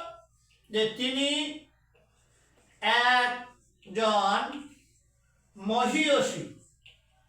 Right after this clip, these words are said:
মহিয়সী নেত্রী। তিনি একজন মহিয়সী নেত্রী। এই যে মহিয়সী, এখানে হলো অ্যাডজেক্টিভ বা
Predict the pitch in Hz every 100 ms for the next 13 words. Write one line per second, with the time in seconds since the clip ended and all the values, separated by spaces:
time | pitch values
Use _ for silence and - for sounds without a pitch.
0 | _ _ - - - _ _ _ _ -
1 | 196 208 214 240 269 226 185 - 214 262
2 | 277 - - - _ _ _ _ _ _
3 | _ _ _ _ _ _ _ _ _ 214
4 | 233 233 196 151 - - - _ _ _
5 | - 220 240 294 285 269 294 302 247 220
6 | 277 262 277 262 240 233 214 247 254 262
7 | 254 262 262 262 302 320 311 - _ _
8 | _ - 220 233 240 240 233 214 214 254
9 | 262 277 294 294 - - _ 202 208 208
10 | 202 208